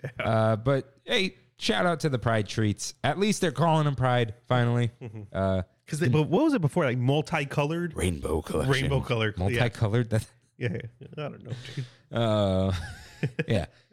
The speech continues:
Speaker 2: So at least we've got that. Uh, but we don't have as much as Walt Disney World. But that also comes down to we don't have as many places as Walt Disney World.
Speaker 1: Yeah.
Speaker 2: However,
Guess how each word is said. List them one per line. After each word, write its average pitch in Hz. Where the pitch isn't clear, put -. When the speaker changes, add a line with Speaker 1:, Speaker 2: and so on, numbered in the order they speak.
Speaker 2:
So 127
at 127
least 160
we've 107
got 110
that. 85
Uh, 95
but 123
we 131
don't 131
have 127
as 117
much 117
as 107
Walt 101
Disney 98
World. 98
But 113
that 131
also 135
comes 117
down 110
to 101
we 98
don't 92
have 92
as 82
many 78
places 104
as 107
Walt 113
Disney 117
World. 117
Speaker 1:
Yeah. 107
Speaker 2:
However, 123